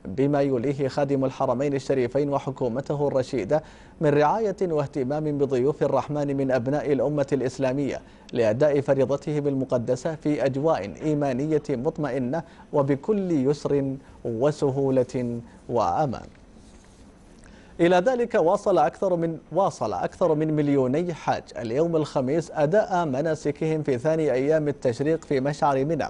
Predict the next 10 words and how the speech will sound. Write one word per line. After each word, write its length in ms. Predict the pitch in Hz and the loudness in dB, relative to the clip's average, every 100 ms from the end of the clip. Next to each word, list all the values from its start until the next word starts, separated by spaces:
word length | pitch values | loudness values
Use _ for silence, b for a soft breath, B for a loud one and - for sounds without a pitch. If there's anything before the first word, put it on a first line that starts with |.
| - B B B | -8 B B B
حيث 220 | 151 120 113 | -2 0 0
قاموا 400 | - 151 151 147 | 0 0 2 2
برمي 400 | 139 147 156 151 | 4 2 2 0
الجمرة 440 | 123 151 156 143 143 | 2 0 2 0 -2
الصغرى 460 | 123 165 127 107 - | -2 0 0 -2 -2
فالوسطى 480 | 107 139 151 170 135 | -2 0 0 0 0
ثم 180 | 151 139 | 0 0
جمرة 340 | 131 160 151 147 | 0 0 0 2
العقبة 440 | 131 151 151 143 | 0 0 0 0
توالياً، 680 | 139 151 156 123 110 147 | 0 2 2 2 0 -2